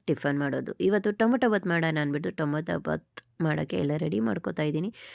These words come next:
ಆ, ಇವತ್ತು ಈರುಳ್ಳಿ ಮಾಮೂಲಿ ಬೇಬಿ ಈರುಳ್ಳಿ ಅಂತೀನಿ, <laughs> ಇದಕ್ಕೇನು ಹೆಸ್ರು ಗೊತ್ತಿಲ್ಲ, ಸಣ್ಣ ಈರುಳ್ಳಿಗಳು, ಅವನ್ನ ಬಿಡ್ಸೋದು ಒಂದು ಗಂಟೆ ಆಗೋಗುತ್ತೆ. ಅದಕ್ಕೋಸ್ಕರ ಅದನ್ನ ಫಸ್ಟು,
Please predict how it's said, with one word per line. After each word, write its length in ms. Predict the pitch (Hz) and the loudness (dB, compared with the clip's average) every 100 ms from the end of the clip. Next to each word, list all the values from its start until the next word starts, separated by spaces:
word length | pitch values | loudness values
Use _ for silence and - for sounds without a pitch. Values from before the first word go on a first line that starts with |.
| - - 226 | -20 -10 -2
ಆ, 300 | 208 208 208 | 2 4 6
ಇವತ್ತು 380 | 208 202 - | 6 6 6
ಈರುಳ್ಳಿ 680 | 196 190 190 180 185 180 160 | 8 10 10 10 8 8 6
ಮಾಮೂಲಿ 640 | 151 151 151 160 151 156 147 | 4 4 4 2 2 2 2
ಬೇಬಿ 380 | 160 156 165 156 | 2 4 4 4
ಈರುಳ್ಳಿ 400 | 143 147 143 143 | 4 2 2 2
ಅಂತೀನಿ, 360 | 135 127 143 165 | 0 -2 0 0
<laughs> 680 | - - 170 - - - - | -4 -6 -8 -10 -16 -10 0
ಇದಕ್ಕೇನು 420 | 180 165 175 165 | 2 4 4 4
ಹೆಸ್ರು 240 | 160 165 | 2 2
ಗೊತ್ತಿಲ್ಲ, 300 | 147 143 143 | 2 2 2
ಸಣ್ಣ 300 | 151 196 175 | 2 4 6
ಈರುಳ್ಳಿಗಳು, 640 | 165 151 147 143 139 139 - - - - - | 6 4 4 2 2 0 -4 -12 -16 -10 4
ಅವನ್ನ 340 | 160 151 165 | 6 6 4
ಬಿಡ್ಸೋದು 360 | 160 151 151 151 | 4 2 2 4
ಒಂದು 140 | 151 | 4
ಗಂಟೆ 280 | 139 131 131 | 2 0 4
ಆಗೋಗುತ್ತೆ. 480 | 160 147 143 139 139 | 6 6 4 2 0
ಅದಕ್ಕೋಸ್ಕರ 560 | 156 202 226 196 185 175 | 0 0 0 0 2 2
ಅದನ್ನ 240 | 160 160 | 2 0
ಫಸ್ಟು, 640 | 160 208 190 - 254 - | 0 -2 0 -2 -2 -4